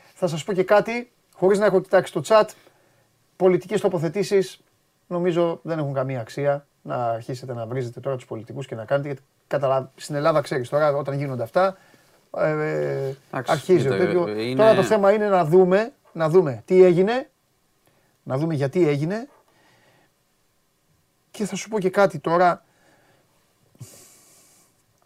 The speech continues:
Speaker 1: σύμφωνα με αυτά που έχω διαβάσει από το φοβερό και αναλυτικό ρεπορτάζ που κάνετε,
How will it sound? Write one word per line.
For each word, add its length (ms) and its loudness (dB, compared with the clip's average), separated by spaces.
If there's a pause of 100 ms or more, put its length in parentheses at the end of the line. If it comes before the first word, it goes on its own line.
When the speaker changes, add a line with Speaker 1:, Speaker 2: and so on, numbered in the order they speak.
(320)
Speaker 1:
σύμφωνα 380 -4
με 80 -4
αυτά 160 -6
που 60 -4
έχω 100 -8
διαβάσει 460 -6
από 160 -10
το 480 -8 (1080)
φοβερό 840 -6 (600)
και 100 -10
αναλυτικό 440 -6
ρεπορτάζ 400 -10
που 120 -20
κάνετε, 460 -8